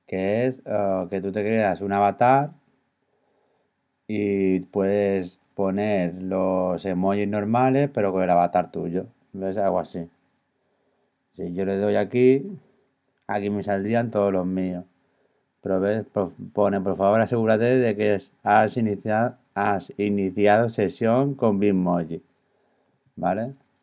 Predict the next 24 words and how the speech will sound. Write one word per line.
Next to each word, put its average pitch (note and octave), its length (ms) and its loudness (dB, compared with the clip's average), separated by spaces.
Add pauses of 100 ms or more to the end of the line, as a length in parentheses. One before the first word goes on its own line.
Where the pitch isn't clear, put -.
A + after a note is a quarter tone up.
(1400)
Abrimos, C3 560 4
lo A2 80 0
primero G2+ 240 -2
que G2+ 60 -2
te F#2+ 80 -6
saldrá G2 320 2
es F2 120 -6
esto, C3 500 0
que B2 80 -2
te G2 100 -2
registres B2+ 800 0 (760)
con F#2+ 260 -2
Facebook G2+ 480 0
por F#2 140 -2
correo F#2 220 2
electrónico. A#2+ 880 0
Yo G#2 120 -2
ya G2 100 2
me G2 100 0
he - 20 0
registrado. C#3 840 2 (1400)
Aquí F#2+ 480 -4
pongo G2 480 -4
ahora G2 580 0